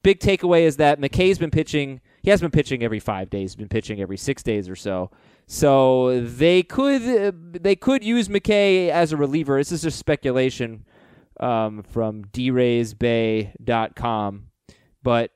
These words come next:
they could use him a little bit, uh, as a reliever and back in the rotation. Kind of worth noting here. We don't know what will happen with McKay, but he's pitching this weekend, and, uh, it, it looks like he's gonna be a part of this team.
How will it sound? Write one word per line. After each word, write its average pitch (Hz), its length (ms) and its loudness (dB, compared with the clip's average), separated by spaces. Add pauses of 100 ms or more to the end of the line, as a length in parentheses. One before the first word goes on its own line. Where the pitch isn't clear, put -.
(120)
they 131 100 -2
could 143 200 -4
use 139 240 -2
him 139 140 -2
a 127 60 -2
little 127 220 0
bit, 123 320 -2 (160)
uh, 113 260 -2 (180)
as 131 200 -2
a 127 60 -2
reliever 123 460 0
and 120 220 -2
back 113 220 -2
in 120 80 -2
the 117 60 -2
rotation. 110 600 -4 (1120)
Kind 131 280 -2
of 120 120 -6
worth 120 500 -2
noting 117 420 -2
here. 110 340 -2
We 147 100 -2
don't 156 200 -2
know 143 180 2
what 135 140 2
will 120 100 0
happen 120 240 -2
with 113 120 -6
McKay, 117 240 -4
but 120 80 -2
he's 135 120 -4
pitching 127 280 -4
this 117 160 -4
weekend, 104 460 -8 (420)
and, 98 340 -6
uh, 98 200 -2
it, 107 160 -6
it 120 480 -6
looks 214 220 4
like 165 120 4
he's 143 160 -2
gonna 143 180 2
be 127 120 0
a 120 40 -2
part 127 240 2
of 113 60 -6
this 107 160 -6
team. 113 380 -4